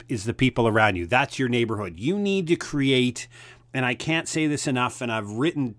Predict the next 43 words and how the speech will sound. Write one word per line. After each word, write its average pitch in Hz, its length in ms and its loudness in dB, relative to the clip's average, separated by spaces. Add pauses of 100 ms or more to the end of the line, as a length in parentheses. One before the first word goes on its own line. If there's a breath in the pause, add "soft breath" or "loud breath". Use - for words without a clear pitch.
tons 156 400 -2
of 135 100 0
articles, 127 460 -2
and 117 100 -4
I 101 60 -4
wrote 120 260 -2
a 107 80 -10 (220)
two 170 180 0
hundred 156 260 0
and 113 140 -4
twenty 143 380 0
odd 131 260 4
page 123 480 -4 (800 loud breath)
P 147 180 4
H 143 200 2
D 135 200 2
<laughs> - 20 0
dissertation 113 1080 0 (320 loud breath)
on 120 160 0
the 113 80 0
power 143 460 6
of 120 80 4
social 127 420 0
capital 110 520 0
in 98 100 0
emergencies. 95 640 -2
There 113 180 0
is 107 160 -2
nothing 147 460 2
more 127 300 2
important 113 680 -2 (400 loud breath)
than 107 180 0
you 123 320 2
and 127 100 2
your 120 140 2
neighbors 113 460 -2
getting 123 340 0
along 113 300 0
and 104 120 -4
creating 110 420 -4
this 104 180 -6
friendly 104 500 -4
group. 95 380 -4